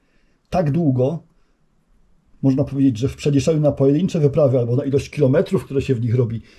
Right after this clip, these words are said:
są to buty tanie, a jednocześnie bardzo wygodne i bardzo dobre. Nie liczy się to, aby kupić drogi sprzęt,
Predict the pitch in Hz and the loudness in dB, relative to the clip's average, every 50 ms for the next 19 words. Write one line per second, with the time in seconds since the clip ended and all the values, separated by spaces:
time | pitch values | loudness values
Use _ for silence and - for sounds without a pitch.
0 | - _ _ - - 160 139 131 127 131 127 110 113 127 - - 120 110 - - | -20 _ _ -6 -2 0 0 0 2 0 -2 0 -2 -4 -4 -4 -8 -8 -8 -6
1 | - 143 117 117 107 101 101 - - - - - _ 123 123 117 113 120 - 131 | -4 -2 0 0 0 -2 -4 -8 -10 -18 -20 -14 _ -4 -4 -2 -2 -2 -2 -4
2 | 123 - - 117 107 104 101 139 131 117 101 113 117 104 113 107 120 110 101 104 | -4 -4 -4 -6 -4 -2 0 0 0 0 -2 -2 -2 -2 -2 -2 -2 -2 -2 -2
3 | 107 104 98 - - _ _ _ _ - _ _ 156 139 123 131 113 107 92 107 | -4 -6 -6 -8 -14 _ _ _ _ -20 _ _ -4 -2 0 0 0 -2 -2 -6
4 | 113 101 101 90 95 - - - _ _ _ _ _ _ _ _ _ _ _ _ | -8 -8 -8 -10 -12 -14 -16 -18 _ _ _ _ _ _ _ _ _ _ _ _
5 | _ _ _ _ _ _ _ _ _ _ _ _ _ _ 123 135 151 160 180 220 | _ _ _ _ _ _ _ _ _ _ _ _ _ _ -2 0 0 0 0 -2
6 | 208 - - 156 - - 147 131 131 131 127 - 156 143 139 139 135 127 117 127 | -6 -4 -4 -4 -4 -4 -4 -4 -4 -4 -2 -2 -2 0 0 0 -2 -2 -2 -4
7 | 123 - 127 - 131 117 110 107 101 156 180 165 127 120 - - - - - 117 | -6 -8 -12 -12 -12 -12 -8 0 2 2 2 2 0 -4 -8 -12 -14 -12 -8 -6
8 | 110 117 127 127 - - - | -6 -6 -6 -8 -10 -16 -20